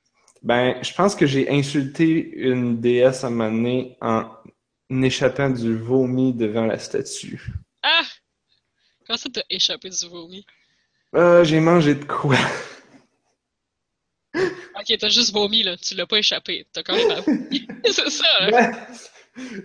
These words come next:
Speaker 1: ben, tu sais, tu sais, tu vomis, puis là, t'es le concierge, fait que tu ramasses le vomi, puis là, tu fais comme, « Pourquoi est-ce que je peux le mettre dans mon inventaire ? » « Ah, je vais le mettre dans mon inventaire. »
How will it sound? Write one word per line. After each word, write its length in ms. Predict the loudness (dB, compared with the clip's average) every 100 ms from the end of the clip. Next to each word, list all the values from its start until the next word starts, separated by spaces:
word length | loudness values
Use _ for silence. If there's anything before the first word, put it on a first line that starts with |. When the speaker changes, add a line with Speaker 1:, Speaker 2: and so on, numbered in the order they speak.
| 0
Speaker 1:
ben, 460 | 8 10 10 6
tu 60 | 4
sais, 160 | 2 4
tu 500 | 2 0 -10 -12 -6
sais, 240 | 0 0
tu 120 | -2 2
vomis, 500 | 6 6 6 2 2
puis 140 | 2
là, 140 | 2
t'es 160 | 4 0
le 80 | -2
concierge, 640 | 0 0 0 0 0 0
fait 120 | -4 -6
que 60 |
tu 80 | -6
ramasses 440 | -2 0 2 0 0
le 100 | 0
vomi, 540 | 2 2 4 2 0
puis 120 | -4 -4
là, 100 | -2
tu 140 | 2
fais 140 | 4 6
comme, « 320 | 4 4 -4 _ -20 -20 _
Pourquoi 380 | -8 0 4 6
est-ce 140 | 4
que 100 | 0
je 160 | -4 -2
peux 100 | 0
le 60 | 2
mettre 260 | 2 2
dans 120 | 0 2
mon 200 | 2 2
inventaire ? » « 640 | 4 2 2 0 0 -2 -12 _ _ -2
Ah, 220 | 0 0
je 60 | -4 -8
vais 60 | -8
le 100 | -8
mettre 160 | -8
dans 160 | -8 -6
mon 220 | -6 -6
inventaire. » 600 | -8 -8 -10 -10 -12 -12